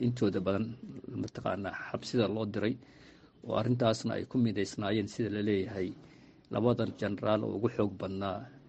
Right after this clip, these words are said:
hogaaminta ciidamada hubaysan, oo ah Cabdifatax Burhaan, oo ah ninka hogaaminayay golahaas markii hore, iyo ninkii ku xigay oo Xameeti la yiraahdo, oo asna ahaa ku-xigeenka hogaamiyana ciidamada la yiraahdo R S F-ta,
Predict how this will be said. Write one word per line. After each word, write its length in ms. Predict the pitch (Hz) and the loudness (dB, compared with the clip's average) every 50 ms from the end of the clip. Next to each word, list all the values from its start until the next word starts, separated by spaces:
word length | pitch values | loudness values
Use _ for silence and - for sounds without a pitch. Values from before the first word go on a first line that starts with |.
| - - - | -18 -10 -8
hogaaminta 560 | 107 107 104 104 104 98 107 110 113 - 101 | -6 -6 -4 -2 0 2 2 2 2 0 -2
ciidamada 540 | 92 92 101 95 98 98 107 107 98 101 90 - - | 0 2 2 2 2 2 2 2 2 2 0 -2 -4
hubaysan, 480 | 107 101 98 95 90 - - 107 104 117 - - - - - - - - - - - - - | -6 -4 -4 -4 -2 0 0 0 0 -2 -6 -14 -20 -20 -20 -20 -20 -20 -20 -20 -16 -8 -4
oo 140 | 107 107 107 | -2 2 2
ah 160 | 113 107 107 | 2 2 0
Cabdifatax 480 | - 101 98 - - - - 120 107 101 95 | -2 -6 -8 -8 -6 -2 -2 -2 -2 -2 -6
Burhaan, 400 | 104 104 107 110 110 107 101 101 | -6 -4 -2 0 0 0 0 -2
oo 140 | 101 101 104 | -2 0 0
ah 140 | 110 113 113 | 0 0 0
ninka 300 | 110 110 113 117 - 110 | -2 -2 -2 -2 -4 -4
hogaaminayay 800 | 101 101 101 107 104 98 98 113 110 104 95 95 98 101 101 113 - - - - - - - - - - | -4 -4 -2 -2 -2 0 2 2 2 2 2 2 2 2 0 -2 -6 -12 -20 -20 -20 -20 -20 -20 -14 -6
golahaas 460 | - 110 113 120 110 104 98 101 - 113 | -2 0 0 2 2 0 -2 -2 -2 -2
markii 240 | 104 107 - - | -2 -2 -2 -2
hore, 340 | 98 92 95 95 110 131 156 - - - - - | -2 -2 0 2 2 0 0 -2 -10 -14 -4 0
iyo 140 | 117 117 117 | 4 6 6
ninkii 220 | 135 127 - - - | 6 6 4 2 0
ku 120 | - 131 | 0 -2
xigay 440 | 123 - 98 95 - 107 101 101 - - | -4 -2 -4 -2 -2 -2 -2 -2 -4 -8
oo 480 | - 95 92 95 90 92 90 92 98 101 - - - - | -10 -10 -8 -8 -8 -8 -8 -8 -8 -10 -10 -12 -6 -2
Xameeti 420 | - 110 113 117 117 117 - - 98 | 0 4 6 6 6 4 2 0 2
la 80 | 90 | 2
yiraahdo, 460 | 95 95 95 98 92 92 101 113 117 117 - - - - - - - - - - - - - 120 | 2 2 2 2 0 0 0 -2 -2 -4 -8 -16 -20 -20 -20 -18 -18 -18 -18 -18 -18 -14 -8 -4
oo 100 | 113 110 | 0 0
asna 400 | 104 - - 135 123 120 117 117 - - - | 0 2 2 4 4 4 4 2 -2 -4 -4
ahaa 240 | 120 104 107 110 110 | -4 0 0 0 0
ku-xigeenka 560 | - - 120 - 107 104 113 113 120 120 - | -2 -4 -4 -4 -2 0 0 0 -2 -2 -4
hogaamiyana 560 | 101 104 104 110 101 101 107 110 110 110 98 | -4 -2 -2 -2 0 0 2 2 2 2 2
ciidamada 400 | 90 - 104 104 107 110 113 107 98 | 2 2 0 0 0 0 0 0 0
la 60 | 98 | 0
yiraahdo 200 | 95 92 95 107 110 | 0 0 0 2 2
R 160 | 107 110 110 101 - | 2 2 2 0 -2
S 100 | - - | -2 -4
F-ta, 300 | 117 120 - - - | -4 -4 -2 -2 -2